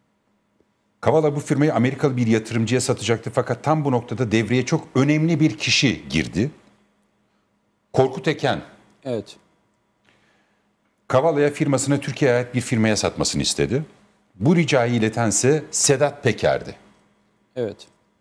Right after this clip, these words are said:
Speaker 1: Yani Kavala'ya bu firmayı Türkiye'deki bir firmaya satmasını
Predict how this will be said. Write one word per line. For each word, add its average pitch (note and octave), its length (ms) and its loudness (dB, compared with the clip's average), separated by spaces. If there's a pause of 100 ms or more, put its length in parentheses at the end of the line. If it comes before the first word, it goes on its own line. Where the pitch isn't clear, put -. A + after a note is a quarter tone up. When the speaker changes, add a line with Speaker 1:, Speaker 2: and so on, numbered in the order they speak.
(1300)
Speaker 1:
Yani D2 340 0 (320)
Kavala'ya F#2 600 2 (340)
bu G2+ 60 2
firmayı D#2+ 580 0 (520)
Türkiye'deki E2 720 -2
bir D#2+ 240 -2 (120)
firmaya D#2 600 0 (640)
satmasını E2+ 840 0